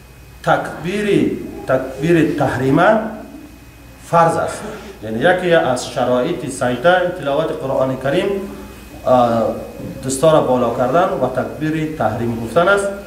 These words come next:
در نزد امام شافعی و کسی که این را انجام نداده سجدهش باطل است، باید از سر سجده بکنه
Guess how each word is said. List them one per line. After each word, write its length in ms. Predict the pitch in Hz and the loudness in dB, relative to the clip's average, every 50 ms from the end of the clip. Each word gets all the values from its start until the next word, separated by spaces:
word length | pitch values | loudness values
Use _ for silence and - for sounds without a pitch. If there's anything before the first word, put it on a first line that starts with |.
| - - - - - | -14 -16 -14 -6 -2
در 80 | 120 | -2
نزد 360 | 123 135 151 156 151 - 131 | 0 2 2 2 2 2 2
امام 260 | 127 117 113 110 107 110 | 2 2 2 0 0 0
شافعی 360 | 113 110 98 - 120 117 104 | -2 -2 -2 0 -2 -2 0
و 140 | - 120 123 | 0 0 2
کسی 300 | - 214 220 - - 170 | 4 4 4 4 2 -4
که 120 | 151 156 | -6 -6
این 100 | 175 196 | 0 4
را 80 | 214 214 | 4 6
انجام 400 | 214 214 208 214 214 214 214 220 | 4 4 4 4 4 4 4 2
نداده 280 | 220 220 226 214 226 233 233 226 - - - - - - | 2 4 4 4 4 4 4 2 0 -6 -8 -10 -12 -8
سجدهش 440 | - - 131 131 127 165 170 165 160 | -4 -4 -4 -2 0 0 0 0 0
باطل 360 | - 135 135 135 135 196 202 | -2 -2 -2 -2 0 2 2
است، 160 | 214 214 214 | 4 4 2
باید 320 | - 143 143 143 147 143 143 | 0 0 2 4 4 2 2
از 200 | - 113 117 - | 0 -4 -4 -4
سر 220 | - 139 135 127 | 0 0 0 0
سجده 300 | - - 101 101 101 101 | -2 -4 -6 -4 -4 -4
بکنه 260 | 95 - - - - | -4 -4 -6 -8 -8